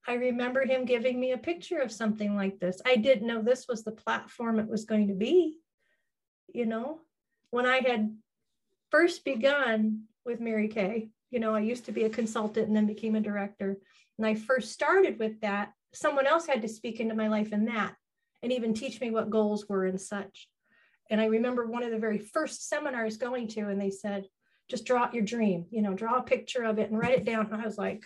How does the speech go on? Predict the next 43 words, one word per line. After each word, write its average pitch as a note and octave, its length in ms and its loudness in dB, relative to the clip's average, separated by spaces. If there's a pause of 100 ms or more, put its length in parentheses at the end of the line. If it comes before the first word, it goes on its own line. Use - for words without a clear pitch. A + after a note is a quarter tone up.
(240)
"I've A3 60 -4
never B3 240 -4
dreamed. C4 500 -4
I G#3 100 0
don't - 200 -4
know C4+ 80 -4
what C4 200 -2
that C4 240 -4
looks D4 320 -8
like," G#3+ 340 -12 (640)
you A3 140 2
know, G#3+ 360 0 (380)
but C4 120 6
I C#4 100 8
saw D4+ 300 6
the C4+ 140 8
women D4 300 2
around C4 580 -2
me F3 320 -2 (520)
who B3+ 100 -4
were A#3 140 -2
successful. F#3+ 840 -4
And G3+ 140 0
I G#3 80 2
saw G#3+ 200 -4
other G#3+ 240 0
people D4+ 360 -6
just A3 240 -6
going D4 240 0
at F4+ 200 2
it - 140 0
with A3+ 160 -6
their A3 140 -4
pens C#4+ 440 -4
and G#3 160 0
the G3+ 60 0
markers C4+ 400 -2
and B3 80 -8
all B3+ 120 -6
that. - 160 -8
And A#3 80 -6
I'm A3+ 100 -4
like A3 200 -4